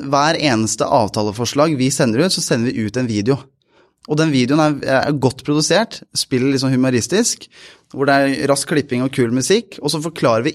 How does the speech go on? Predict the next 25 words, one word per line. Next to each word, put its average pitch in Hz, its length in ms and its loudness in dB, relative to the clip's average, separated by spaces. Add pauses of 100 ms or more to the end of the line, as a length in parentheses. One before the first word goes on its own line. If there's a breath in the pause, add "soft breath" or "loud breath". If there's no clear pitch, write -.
innholdet 113 580 0
i 123 140 2 (400)
avtaleforslaget. 117 800 0 (420 loud breath)
Fordi 156 240 -2
det 139 140 2
jeg 143 140 2
vet 135 200 0
er 170 160 4
at 139 80 -2
når 143 320 2
da 135 140 2
denne 127 400 -2
daglige 120 320 4
lederen 127 320 4
skal 123 380 -4
da 120 120 4 (560 loud breath)
ta 131 160 2
en 120 80 0
beslutning 135 560 -2
sammen 120 320 0
med 131 140 0
folka 107 260 -2
sine 147 360 2 (100)
på 127 180 2
en, 127 200 2